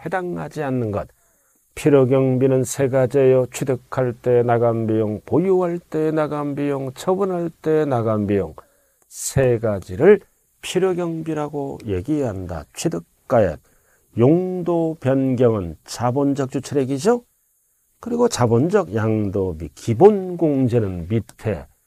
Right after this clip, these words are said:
과세 표준 필요할 때 공제하는 거죠.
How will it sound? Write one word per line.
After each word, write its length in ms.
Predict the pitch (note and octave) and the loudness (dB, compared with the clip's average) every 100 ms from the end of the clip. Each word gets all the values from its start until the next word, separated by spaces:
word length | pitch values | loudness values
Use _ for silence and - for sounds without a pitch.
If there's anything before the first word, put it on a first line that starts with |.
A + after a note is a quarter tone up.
| _ _ - | _ _ -16
과세 500 | - F2 G2 - D#3 - - | -10 -8 -6 0 0 0 -8
표준 420 | - C3+ C3+ C3+ | -4 -2 -2 -4
필요할 460 | - C#3 C#3 C3+ B2+ | -6 -2 0 0 -4
때 380 | - C#3 C3 - _ _ _ _ _ - _ _ _ _ _ _ _ | -4 -2 -4 -10 _ _ _ _ _ -20 _ _ _ _ _ _ _
공제하는 600 | - C3+ C3+ C3+ C3+ C3+ | 0 2 2 2 0 0
거죠. 420 | C3 C3+ E3 A#3 | 0 0 0 0